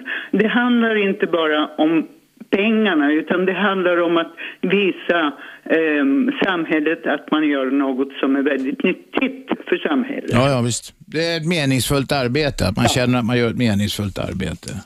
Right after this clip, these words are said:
Speaker 1: Sen är det
Speaker 2: Det... känner Shabbe och jag varje dag.
Speaker 1: Ja, precis. Eh, sen är det väldigt viktigt deltagandet och intresset av, eh, omgivningen, alltså anhöriga och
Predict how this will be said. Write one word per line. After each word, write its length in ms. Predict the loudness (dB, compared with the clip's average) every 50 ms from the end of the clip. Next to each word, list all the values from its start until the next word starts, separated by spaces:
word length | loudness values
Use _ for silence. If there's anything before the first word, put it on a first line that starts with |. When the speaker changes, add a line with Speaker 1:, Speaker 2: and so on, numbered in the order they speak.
| _ _ _ -8 -2 0
Speaker 1:
Sen 260 | 2 2 2 2 2
är 320 | 2 0 0 0 0 2
det 200 | 2 2 2 4
Speaker 2:
Det... 80 | 4 4
känner 320 | 4 4 4 4 2 2
Shabbe 380 | 2 0 0 0 0 0 0 0
och 60 | 0
jag 160 | 0 0 0
varje 340 | 0 0 0 0 0 0 0
dag. 260 | 0 0 0 0 0 -2 -4 -6 -10 -16 _ _ -20 _ -2
Speaker 1:
Ja, 260 | 0 0 0 -2 -6 -10 -16 -20 -20 _ _ -8 -6
precis. 320 | -4 -2 0 0 -2 -2 -4 -6 -8 -6 -6 -6 -4 0 0
Eh, 280 | 2 2 2 2 2 0 -2 -4
sen 200 | -4 -4 -2 0
är 60 | 0 0
det 80 | 0
väldigt 460 | 0 0 0 0 0 0 -2 -2 0
viktigt 680 | 0 0 0 0 -2 -2 -2 0 0 0 0 0 -2 -2 -4 -4 -4 -2 -2 0
deltagandet 1000 | 0 0 0 -2 -4 -2 -2 0 0 0 0 0 0 0 2 0 0 0 -2 0
och 140 | 0 0 2
intresset 920 | 2 2 0 0 0 -2 -2 0 0 -2 -4 -6 -6 -6 -6 -6 -4 -2 -2 0
av, 80 | 0 -2 -4 -6 -8 -12 -12 -12 -6 -2
eh, 500 | 0 0 2 2 0 -2 -2 -2 -2 0 0
omgivningen, 960 | 2 2 2 2 2 2 2 2 2 2 2 4 4 2 2 2 2 0 0 -2 -4 -16 -10 -4 -2
alltså 420 | -2 -2 0 0 0 0 0 -2 -4 -4 -4
anhöriga 1000 | -2 -2 0 0 0 0 0 0 0 2 2 2 2 2 0 0 2 0 0 -2 -4 -8 -14 -12 -12 -12 -12 -12 -10 -8 -8 -6 -2 0
och 280 | 0 0 0 -2 -4